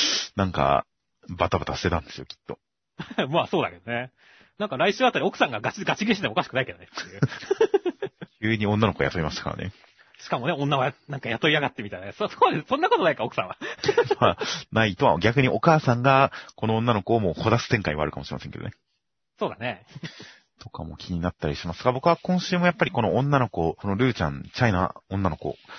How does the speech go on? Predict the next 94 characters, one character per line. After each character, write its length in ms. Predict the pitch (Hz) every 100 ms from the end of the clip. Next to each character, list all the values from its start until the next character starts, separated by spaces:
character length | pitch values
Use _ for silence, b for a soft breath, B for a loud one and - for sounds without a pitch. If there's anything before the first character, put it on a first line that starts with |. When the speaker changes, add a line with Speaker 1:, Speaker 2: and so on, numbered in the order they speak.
| B _
Speaker 1:
こ 120 | 175
の 80 | 190
子 140 | 147
の 400 | 139 143 127 - _
な 140 | 110
ん 40 | 120
か 180 | 87 78
魅 100 | 110
力、 300 | 135 - 135
可 200 | - 131
愛 120 | 131
さ、 200 | - - 113
ま 80 |
あ 20 | 107
見 80 |
た 100 | 107
目 80 | 156
的 140 | - 165
に 80 |
は 140 | 151 87
す 80 | -
ご 100 | 95
く 80 |
可 100 | -
愛 100 | 92
い 20 | 95
と 100 | 87
思 140 | 82
い 40 |
つ 80 | 85 -
つ、 120 | 117 110
そ 120 | 110
の 60 |
キ 100 | 104
ャ 20 | 135
ラ 80 |
ク 100 | 151
タ 200 | - 151
ー 40 | 147
の 240 | 151 151 B B B B B _ -
個 80 |
性 200 | 147 123
と 120 | - -
か、 380 | 85 78 71 -
チ 80 |
ャ 80 | 120
ー 40 | 107
ミ 100 | 98
ン 560 | 101 98 95 92 92
グ 80 | 92
さ、 160 | - 73
チ 80 | 110
ャ 60 |
ー 40 | 110
ム 60 |
ポ 100 | 117
イ 40 | 98
ン 40 |
ト 60 | -
と 80 |
か、 100 | 87
そ 140 | 90 147
う 20 |
い 40 |
っ 20 | -
た 100 | -
と 80 |
こ 100 | -
ろ 60 | 143
が 140 | 117
あ 40 | 110
ま 100 | 127
り 220 | 131 123 B B -
感 180 | 156
じ 100 | 151
取 140 | - 156
れ 100 | 156
な 80 | 139
い 80 |
ま 120 | 120 120
ま 140 | 131
読 180 | 120 127
ん 120 | 120
で 140 | 113
は 140 | 110 95
い 80 | 110
た 120 | 127
ん 120 | 113
で 80 | 110
す 120 | -
が、 120 | 131
最 180 | - 151
後 120 | 117
の 200 | 92 71